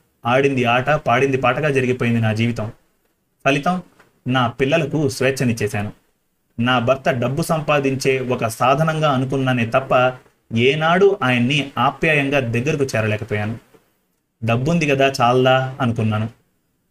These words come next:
నాకు, నాకు అర్చన లాంటి కోడలు కావాలి శారదా. మా ఇల్లు కళకళలాడుతూ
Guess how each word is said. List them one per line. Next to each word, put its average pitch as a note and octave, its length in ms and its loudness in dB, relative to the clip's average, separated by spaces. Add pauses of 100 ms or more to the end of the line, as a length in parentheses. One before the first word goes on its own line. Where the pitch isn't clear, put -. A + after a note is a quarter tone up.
నాకు, C3 540 0 (1120)
నాకు B2 300 0
అర్చన A#2+ 340 -2
లాంటి C#3+ 200 0
కోడలు C3+ 300 -2
కావాలి A2 260 0
శారదా. G#2 460 -4 (680)
మా A#2+ 200 0
ఇల్లు C3+ 520 -2 (140)
కళకళలాడుతూ A#2+ 800 0